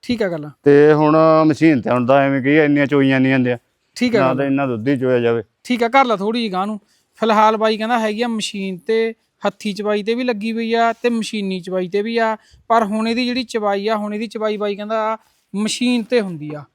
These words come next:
Speaker 1: ਤੇ ਕਿੰਨੀ ਕੁ ਬੌਲੀ ਹੋਊ ਇਹਦੇ ਕੋਲ ਆਈਡੀਆ?
Speaker 2: ਬੌਲੀ ਹੈਗੀ ਆ ਵੀਹ ਕੁ ਲੀਟਰ ਬਈ ਹਲੇ ਦਾ।
Speaker 1: ਵੀਹ
Speaker 2: ਸੂਈ
Speaker 1: ਕਹੂਗੀ?
Speaker 2: ਤੜਕੇ ਆ ਨਾ ਕੱਲ੍ਹ, ਸਵੇਰੇ ਸੂਈ ਆ।
Speaker 1: ਠੀਕ ਆ ਗੱਲ।
Speaker 2: ਹਾਂ।
Speaker 1: ਤੇ ਵੀਹ ਕਿਲੋ ਬੌਲਾ ਕਾਲੇ ਉਹ ਚਵਾ ਦਾਂਗੇ ਆਪਾਂ?
Speaker 2: ਹਾਂ ਬਈ।
Speaker 1: ਟਾਈਮ ਤੋਂ ਟਾਈਮ
Speaker 2: ਉਹ
Speaker 1: ਕਹਿ ਲਈਏ?
Speaker 2: ਹਾਂ।
Speaker 1: ਆ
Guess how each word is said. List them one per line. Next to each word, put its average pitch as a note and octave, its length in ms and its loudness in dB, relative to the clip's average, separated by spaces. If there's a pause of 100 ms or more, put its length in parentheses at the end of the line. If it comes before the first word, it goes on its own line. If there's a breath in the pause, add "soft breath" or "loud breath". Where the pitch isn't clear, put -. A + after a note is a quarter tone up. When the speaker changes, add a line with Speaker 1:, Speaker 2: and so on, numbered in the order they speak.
(420)
Speaker 1:
ਤੇ A#3+ 80 -4
ਕਿੰਨੀ C4 320 0
ਕੁ C4+ 140 0
ਬੌਲੀ B3+ 280 2
ਹੋਊ C4+ 140 0
ਇਹਦੇ B3+ 120 -2
ਕੋਲ C4 100 -2
ਆਈਡੀਆ? G#3 320 -4 (160)
Speaker 2:
ਬੌਲੀ B2 520 2
ਹੈਗੀ C#3 200 0
ਆ A2+ 60 0
ਵੀਹ F#2+ 200 -8
ਕੁ G#2+ 80 -12
ਲੀਟਰ G#2 280 -10
ਬਈ G#2 140 -4
ਹਲੇ F#2+ 200 -8
ਦਾ। F#2 140 -14 (320)
Speaker 1:
ਵੀਹ F3+ 140 -6
Speaker 2:
ਸੂਈ C#3+ 100 2
Speaker 1:
ਕਹੂਗੀ? B3+ 140 2
Speaker 2:
ਤੜਕੇ D3 340 -2
ਆ C3+ 60 0
ਨਾ C3+ 120 -6
ਕੱਲ੍ਹ, A#2+ 260 -4
ਸਵੇਰੇ B2 540 -8
ਸੂਈ F#2 220 -12
ਆ। F2 40 -16 (380)
Speaker 1:
ਠੀਕ A3 200 -6
ਆ F#3 60 -4
ਗੱਲ। C#3+ 160 -10 (200)
Speaker 2:
ਹਾਂ। F#2 360 -6 (720)
Speaker 1:
ਤੇ A3+ 80 0
ਵੀਹ G#3+ 360 -2
ਕਿਲੋ B3 280 0
ਬੌਲਾ A#3+ 260 2
ਕਾਲੇ C4+ 200 0
ਉਹ C4+ 80 -2
ਚਵਾ A#3+ 260 0
ਦਾਂਗੇ C#4+ 180 0
ਆਪਾਂ? G#3+ 200 -8
Speaker 2:
ਹਾਂ B2 280 0
ਬਈ। C3+ 200 0 (340)
Speaker 1:
ਟਾਈਮ G#3+ 240 -2
ਤੋਂ A3 120 -8
ਟਾਈਮ G#3 180 -2
Speaker 2:
ਉਹ A#2+ 80 2
Speaker 1:
ਕਹਿ B2+ 140 2
ਲਈਏ? A2+ 120 0
Speaker 2:
ਹਾਂ। F#2+ 200 -6 (500)
Speaker 1:
ਆ G3 80 -6